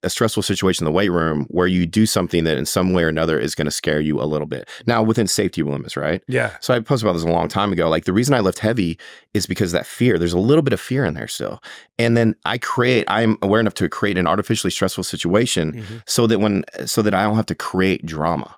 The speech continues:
Speaker 2: Mm-hmm.
Speaker 1: And I just feel like these people, they have no drama. It's not their fault. They're not unaware of it, that they have to create it. An interesting thing, um, these psychologists were doing the things where they could activate different parts of the brain, right?
Speaker 2: Yeah.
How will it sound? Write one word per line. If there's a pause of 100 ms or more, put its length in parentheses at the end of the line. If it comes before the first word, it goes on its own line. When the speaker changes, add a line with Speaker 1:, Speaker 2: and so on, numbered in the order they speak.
Speaker 2:
Mm-hmm. (160)
Speaker 1:
And
I
just
feel
like
these
people,
they
have
no
drama.
It's
not
their
fault.
They're
not
unaware
of
it, (400)
that
they
have
to
create
it. (640)
An
interesting
thing,
um,
these
psychologists
were
doing
the
things
where
they
could
activate
different
parts
of
the
brain,
right?
Speaker 2:
Yeah.